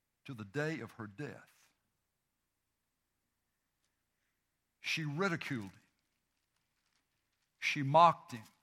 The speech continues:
She showed no respect.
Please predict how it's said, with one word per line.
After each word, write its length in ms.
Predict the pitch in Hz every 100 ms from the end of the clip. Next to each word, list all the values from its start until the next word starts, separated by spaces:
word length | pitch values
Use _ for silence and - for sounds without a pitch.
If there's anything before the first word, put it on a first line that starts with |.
| _ _ _ _ _ _ _ _ _ _ _ _ _ _ _ _ _ _ _ _ _ _ -
She 220 | - 151
showed 500 | - 180 170 156 127 123 113 _ _ _ _ _ _ _ _ _ _ _ _ _
no 300 | 127 135 165
respect. 540 | 151 139 - 170 113